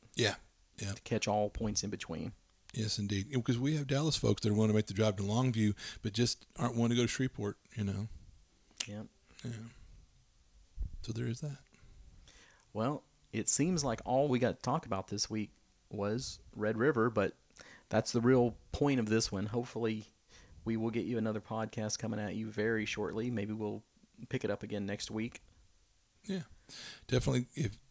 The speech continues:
Speaker 1: you got any feedback, ideas, pointers, you know, in reference to Long Con two or, you know.
Speaker 2: Long Con Spring.
Speaker 1: Right, exactly. Or ideas for the podcast, sound off.
Speaker 2: Yeah.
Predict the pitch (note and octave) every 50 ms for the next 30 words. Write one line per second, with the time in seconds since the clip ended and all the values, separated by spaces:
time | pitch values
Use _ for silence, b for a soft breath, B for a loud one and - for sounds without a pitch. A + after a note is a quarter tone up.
0 | - - C3+ A#2+ A#2+ B2 B2+ A2+ - - B2+ C3 C3 B2+ B2 B2+ A#2+ A#2+ B2 B2
1 | - - A#2+ A#2 A#2 A#2+ A#2 A#2 A#2+ A#2+ A2+ - - - A2 A2 A2 A2 A2 A2
2 | G#2+ A2 A2+ - - A2 G#2+ G#2 G#2 G#2 G#2+ G#2+ G2+ G2+ G#2 G#2+ G#2 - - A2
3 | G#2+ A2 - - - - G#2 G#2 G2+ G2+ G2+ G2 G2+ B B B B B B B
4 | B B - G2 G#2+ A2 - - A2 A2 G#2+ G#2+ - - A#2 A2+ A2 A2 G#2+ G#2+
5 | G#2+ G#2+ G#2+ G#2 G2+ F#2+ F#2+ F#2+ G2 G2+ - - - _ - - - G#2 G#2 G#2
6 | G#2 G#2+ G2 G2 G2+ G#2+ - - G#2 G#2+ A2 G#2+ - - - G#2+ A2 A2 A2 G#2+
7 | G#2+ A2 A2 - - - - A2 G2+ F#2+ F#2+ G2+ A#2+ - _ _ _ - - C#3+
8 | A2+ A2 G#2 G2 F#2+ G2 - - G#2+ G#2 G#2+ - - - - A#2+ - G2 G#2 G#2+
9 | G#2 G#2+ A2 A2 - - - A2+ A2+ - - G#2+ G#2+ G#2+ - - A2 G#2 G#2 G#2+
10 | A2+ - - - B B B B B B B B _ - - - - G#2 G#2 A#2
11 | B2 B2 A#2 A2+ B2 B2+ - - - - - - - - - - - G#2+ G#2 A#2+